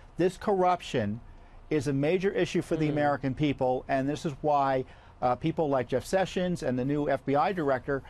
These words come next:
Speaker 1: have their jobs, is because people wanted, uh, the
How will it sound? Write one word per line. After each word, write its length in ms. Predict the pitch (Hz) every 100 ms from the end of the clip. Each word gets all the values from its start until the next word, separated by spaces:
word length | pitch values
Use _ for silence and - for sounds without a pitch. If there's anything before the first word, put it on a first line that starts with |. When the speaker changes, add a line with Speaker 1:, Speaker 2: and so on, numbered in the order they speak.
| - -
Speaker 1:
have 240 | 156 139
their 160 | 135 117
jobs, 800 | 156 190 233 127 82 - - - - - 147
is 80 |
because 260 | 127 143 160
people 300 | - 165 151
wanted, 400 | 131 143 135 123 117 - 143
uh, 240 | 127 120 - -
the 120 | 120